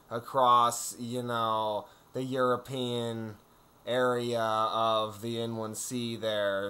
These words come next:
of the Mediterranean, or not the Mediterranean, is it the Mediterranean? Whatever. So, like, the point here is, um, we need an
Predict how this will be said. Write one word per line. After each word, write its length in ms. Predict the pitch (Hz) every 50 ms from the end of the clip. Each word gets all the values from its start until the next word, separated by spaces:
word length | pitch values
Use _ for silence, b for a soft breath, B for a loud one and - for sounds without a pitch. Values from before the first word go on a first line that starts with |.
| 107
of 160 | 104 107 104 104
the 80 | 107
Mediterranean, 680 | 107 107 107 107 107 107 107 98 107 113 107 107 92 101
or 40 | 110
not 160 | 113 113 107
the 60 | 110
Mediterranean, 720 | 104 101 98 95 95 107 101 95 95 95 98 101 98 98 - - _ _ _ -
is 140 | 120 135 156
it 80 | 170
the 60 | 190 190
Mediterranean? 520 | 185 190 190 190 190 185 185 185 180 147
Whatever. 360 | 123 113 104 95 85 73 - b b b b b b b b b -
So, 300 | - - - 175 165 160
like, 340 | 160 160 165 165 165 165 165 b b b b b b - -
the 100 | 147 147
point 400 | - - 208 220 233 233 214 208
here 400 | 175 180 185 175 165 156 151 147
is, 420 | 143 139 139 135 135 131 117 123 - -
um, 760 | 127 131 131 131 131 131 131 131 131 131 131 127 127 120 - - - _ _ _ _ _ _ _ _ _ _ _ _ _ _ _ _ _ _ _ _ _ _ _ _ _ _ _ _ _ _ _ _ _ _ _ _ _ _ _ _ _ _ _ _ _ _ _ _ _ _ _ _ _ _ _ _ _ _ _ _ _ _ _ _ _ _ _ _ _ _ - - - - _ _ _ _ -
we 360 | 135 123 139 156 165 160 160
need 340 | 160 165 170 180 180 180 175
an 140 | 170 160